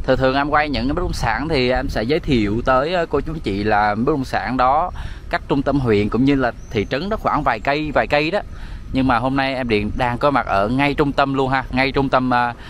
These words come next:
thị trấn Phước Bửu cũng như là trung tâm huyện luôn anh chị. Đó. À, và hướng, à, trước mặt này, à,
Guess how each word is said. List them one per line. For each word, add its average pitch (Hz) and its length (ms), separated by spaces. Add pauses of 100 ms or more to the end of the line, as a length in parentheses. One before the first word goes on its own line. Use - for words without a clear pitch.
(200)
thị 113 220
trấn 131 120
Phước 175 160
Bửu 107 180
cũng 127 180
như 131 100
là 123 80
trung 127 160
tâm 127 140
huyện 110 220
luôn 127 160
anh 139 80
chị. 120 160 (280)
Đó. 123 160 (480)
À, 139 320
và 139 240
hướng, 170 280
à, 185 400 (100)
trước 208 120
mặt 170 200
này, 131 120 (260)
à, 117 540